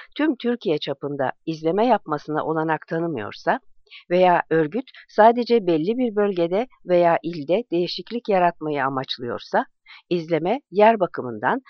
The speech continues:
tek bir il veya bölgeyle sınırlandırılabilir. Bu durumda tek bir ildeki il Milli Eğitim Müdürlüğü ile ilçe Milli Eğitim Müdürlüklerinin veya bir bölgedeki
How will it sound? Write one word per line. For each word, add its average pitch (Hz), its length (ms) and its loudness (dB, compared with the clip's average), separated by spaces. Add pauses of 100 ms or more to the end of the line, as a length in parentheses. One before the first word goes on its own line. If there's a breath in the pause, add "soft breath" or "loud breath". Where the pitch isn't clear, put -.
(160 soft breath)
tek 285 200 0
bir 214 220 -4
il 208 240 -2
veya 135 400 0
bölgeyle 170 560 -2
sınırlandırılabilir. 147 1200 -6 (920 loud breath)
Bu 240 120 0
durumda 160 460 0 (240 loud breath)
tek 294 240 0
bir 202 100 0
ildeki 151 640 -2
il 185 180 0
Milli 160 280 -2
Eğitim 202 420 -2
Müdürlüğü 139 560 -6
ile 185 200 0 (300 loud breath)
ilçe 190 300 0
Milli 214 280 -2
Eğitim 196 340 -2
Müdürlüklerinin 135 880 -6 (320 loud breath)
veya 156 320 4
bir 220 260 -4
bölgedeki 196 640 0